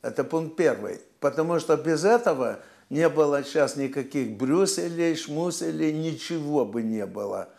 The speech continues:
А были бы гауляйтерства. Второй момент. Скажите, пожалуйста, существовала бы сейчас на земле молдавская многонациональная государственность, многовековая?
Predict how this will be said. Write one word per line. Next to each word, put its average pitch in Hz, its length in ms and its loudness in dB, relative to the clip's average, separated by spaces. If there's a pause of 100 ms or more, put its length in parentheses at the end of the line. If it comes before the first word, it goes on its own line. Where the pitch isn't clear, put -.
(180)
А 104 100 -4
были 190 320 2
бы 240 340 2 (540)
гауляйтерства. 131 1120 -4 (480)
Второй 214 400 8
момент. 147 460 -4 (560)
Скажите, 226 520 4
пожалуйста, 180 840 2 (760)
существовала 214 1080 4
бы 202 220 0
сейчас 208 540 0
на 165 180 -2
земле 190 640 0 (640)
молдавская 196 1120 6 (120)
многонациональная 175 1160 2
государственность, 170 1120 2
многовековая? 151 1160 0